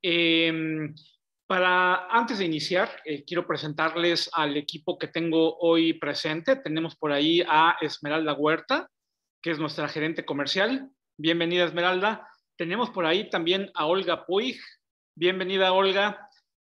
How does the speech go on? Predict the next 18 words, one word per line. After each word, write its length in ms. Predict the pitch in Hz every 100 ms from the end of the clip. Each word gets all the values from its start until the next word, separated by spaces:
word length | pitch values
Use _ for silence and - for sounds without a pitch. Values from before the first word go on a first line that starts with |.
| -
Eh, 300 | 175 165 175
tenemos 300 | 175 175 214
por 160 | 202 165
ahí 340 | 165 196 214
también 380 | - 165 185 202
a 140 | 175 156
Erandi 320 | 170 220 190
Méndez. 800 | 160 170 185 240 269 - - _ _ _
Bienvenida, 500 | 156 196 196 196 196
Erandi. 560 | 190 196 202 208 202 _ _ _ _ _ _ _
Y 320 | - 220 233 233
por 220 | 208 180
ahí 160 | 196
tenía 300 | - 202 208
también 500 | 208 190 180 202 214 -
a, 720 | 185 160 156 151 151 151 156 -
a 120 | 151
Lisbeth, 560 | 147 147 139 226 262